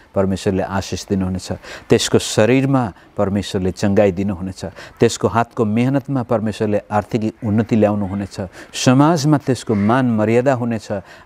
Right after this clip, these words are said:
मानिसहरूले त्यसलाई इज्जत दिनेछन्। हर किसिमले तपाईँको जीवन आशिषित हुनेछ। यो बाइबलीय सन्देश तपाईँले मैले दिनरात मनन गरेको खण्डमा हाम्रो बाइक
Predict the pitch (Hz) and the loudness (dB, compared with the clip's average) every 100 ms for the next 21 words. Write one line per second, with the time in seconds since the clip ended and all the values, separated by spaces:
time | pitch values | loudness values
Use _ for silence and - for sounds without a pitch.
0 | 98 98 123 135 - 113 104 104 - 101 | -2 2 2 0 -2 -2 -2 -2 -2 -2
1 | 92 95 85 110 90 98 98 - 92 76 | -2 -4 0 0 2 -2 -4 -6 -10 -12
2 | - _ - - - - 127 139 131 - | -20 _ -20 -20 -20 0 0 2 -4 -2
3 | 120 110 95 - - - 107 101 90 92 | 2 2 0 -6 -20 0 2 2 0 -2
4 | 76 101 101 92 90 87 107 - 113 92 | 0 0 0 -2 -4 -4 -2 -2 -2 0
5 | 92 90 - 80 - - - - - - | -2 -2 -6 -12 -14 -20 -20 -20 -20 -20
6 | - - - - - - - - 98 156 | -20 -20 -20 -20 -20 -20 -20 0 4 6
7 | 104 90 113 110 107 98 - 101 92 98 | 6 2 4 4 4 2 0 -2 2 2
8 | 85 - 92 95 92 90 90 - - 98 | 0 -4 -2 0 0 -2 -4 -12 -6 -2
9 | 95 92 87 - - 82 117 135 127 120 | 0 0 -4 -8 -10 2 4 4 4 0
10 | 101 98 101 98 92 92 90 87 92 90 | -2 -4 -2 -2 -2 -2 -4 -6 -6 -4
11 | 92 87 - - - 95 98 92 85 92 | -4 -6 -10 -20 -4 0 2 2 2 2
12 | 123 | 0